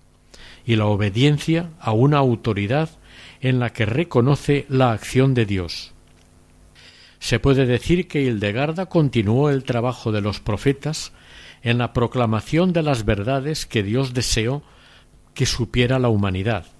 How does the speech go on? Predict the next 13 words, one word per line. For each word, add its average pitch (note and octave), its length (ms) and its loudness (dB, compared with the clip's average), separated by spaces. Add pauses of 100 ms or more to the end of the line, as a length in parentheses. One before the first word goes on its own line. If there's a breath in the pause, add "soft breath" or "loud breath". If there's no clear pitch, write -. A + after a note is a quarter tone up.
(1200 soft breath)
Escribió B2 640 0
también C#3 480 2
en C#3+ 120 0
el G2+ 140 -2
prólogo D#3+ 580 4
del G#2 240 2
Liber D3 340 2
Divinorum A2+ 600 4
Operum, F2+ 460 -2 (680 loud breath)
lo A#2+ 220 0
que A#2 140 -2
le G#2+ 140 -4
dictó G#2 520 -2